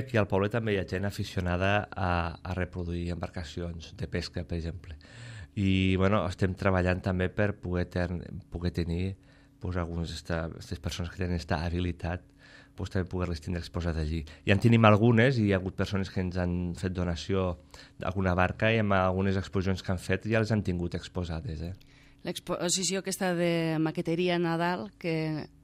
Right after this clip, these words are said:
Speaker 2: Naval, perdó, que ens dies, eh, tanca portes també esta setmana o es podrà veure més dies?
Speaker 1: Eh, no, també ara, eh, a principis de setembre la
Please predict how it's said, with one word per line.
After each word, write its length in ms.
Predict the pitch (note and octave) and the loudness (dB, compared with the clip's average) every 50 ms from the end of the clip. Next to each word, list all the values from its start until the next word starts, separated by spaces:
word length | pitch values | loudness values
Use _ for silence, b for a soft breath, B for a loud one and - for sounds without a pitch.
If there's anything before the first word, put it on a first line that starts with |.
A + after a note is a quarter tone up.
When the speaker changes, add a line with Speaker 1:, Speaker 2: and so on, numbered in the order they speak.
| _ - | _ -2
Speaker 2:
Naval, 300 | E3 F3 F3 F3 F3 F3 F3 | 0 2 4 4 2 2 0
perdó, 240 | F#3 E3 E3 E3+ E3+ | -2 -2 0 -2 -2
que 120 | - F3 | -2 -2
ens 100 | E3 C#3+ | -4 -2
dies, 400 | C#3+ E3+ F3 F3+ F#3 G3+ A3+ - - B B B B B B B | -2 -2 -2 -2 -2 -2 -4 -6 -8 B B B B B B B
eh, 380 | B F#3 F#3 F3+ F3+ E3+ E3 - - - | B -2 0 2 2 0 -2 -4 -6 -2
tanca 240 | - G3 F#3+ G#3+ G#3+ | -2 0 0 0 -2
portes 240 | - G#3+ G#3 A3 G3+ - | -2 -2 -2 -2 -2 -2
també 180 | G#3 G#3 G#3+ | -2 -2 -2
esta 140 | G3+ - A3+ - | -4 -4 -4 -2
setmana 300 | A3+ A3 A3+ B3+ C#4+ D4 | 0 0 0 0 0 -2
o 40 | B3+ A3+ | -2 -2
es 140 | G3+ - - | -6 -6 -2
podrà 240 | - G3 F#3+ G3+ G3+ | 0 2 4 4 4
veure 220 | G3+ G3 G3 F#3 | 4 4 2 4
més 160 | F3+ F3 E3+ - | 2 2 0 0
dies? 540 | D#3+ D3 - C3+ C3+ - - - - - _ - _ - | -2 -4 -4 -4 -6 -4 -4 -6 -6 -6 _ -18 _ 0
Speaker 1:
Eh, 160 | - G#2 G2+ | 2 4 4
no, 220 | G2 G#2 A2 G#2+ G#2 | 6 6 6 6 6
també 300 | - G#2+ G2+ G#2 G#2+ G#2+ G#2+ G#2+ | 6 6 6 8 8 10 10 10
ara, 180 | G#2+ G#2+ G#2 G2+ G2+ G2 F#2+ F#2+ F#2 F2 D2+ - - | 10 10 10 10 10 10 8 8 6 4 2 0 -2
eh, 380 | - F#2+ G2 F#2+ F#2+ F#2 F2 D#2 D#2+ | 0 0 2 2 2 0 -2 -4 -6
a 80 | - F2+ | -8 -8
principis 480 | - - G2 F#2 - G#2 F2+ G2 F#2+ F2 | -4 -2 -2 0 0 0 0 0 -2 2
de 120 | - F#2+ F2+ | 2 0 2
setembre 540 | - F#2 - G#2 G2+ G2+ G#2 G#2 G#2 A2 A2+ A#2 A#2+ A#2+ B2 A#2 G#2+ - - - - - - - - - - - - | 2 0 2 4 4 4 4 4 4 4 4 4 4 4 4 2 2 0 -2 -4 -8 -12 -14 -16 -16 -18 -14 -10 -6
la 140 | E2+ E2+ | -6 -6